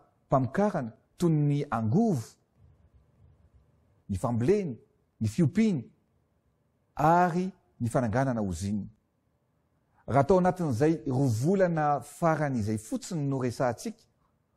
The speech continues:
dia maro ireo asa misongadina. Nanomboka isika ny fanamboarana ny lalambe migodana na ny autoroute voalohany eto Madagasikara, izay ampitohy an'ny Antananarivo sy Toamasina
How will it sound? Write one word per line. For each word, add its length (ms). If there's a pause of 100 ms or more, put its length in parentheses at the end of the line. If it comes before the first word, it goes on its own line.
(320)
dia 200
maro 540 (320)
ireo 260
asa 180
misongadina. 520 (920)
Nanomboka 420
isika 480
ny 100
fanamboarana 800
ny 80
lalambe 320
migodana 680 (440)
na 260
ny 100
autoroute 460 (180)
voalohany 500
eto 160
Madagasikara, 720 (300)
izay 340
ampitohy 420
an'ny 200
Antananarivo 880 (320)
sy 220
Toamasina 580